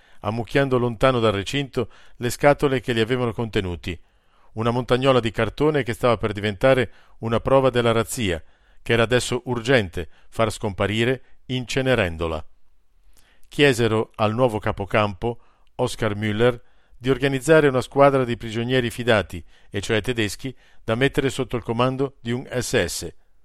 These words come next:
Oscar Müller è un uomo esperto, efficiente.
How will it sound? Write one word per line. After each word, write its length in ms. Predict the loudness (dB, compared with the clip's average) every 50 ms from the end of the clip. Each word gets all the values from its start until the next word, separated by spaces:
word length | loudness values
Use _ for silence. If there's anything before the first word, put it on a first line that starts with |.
| _ _ _ _ _ -20 _ _ _ _ _ _ -10 -2
Oscar 340 | -2 -2 0 2 0 0 0
Müller 500 | 0 -2 0 2 2 0 0 -2 -10 _
è 100 | -4 -2
un 120 | -2 0 0
uomo 240 | -2 -2 -4 -4 -4
esperto, 640 | -8 -8 -2 0 0 0 0 -2 -4 -8 -10 -10 -12 _ -20 -20 _
efficiente. 800 | -6 -6 -4 -4 -6 -4 -4 -4 -4 -4 -6 -8 -10 -10 -10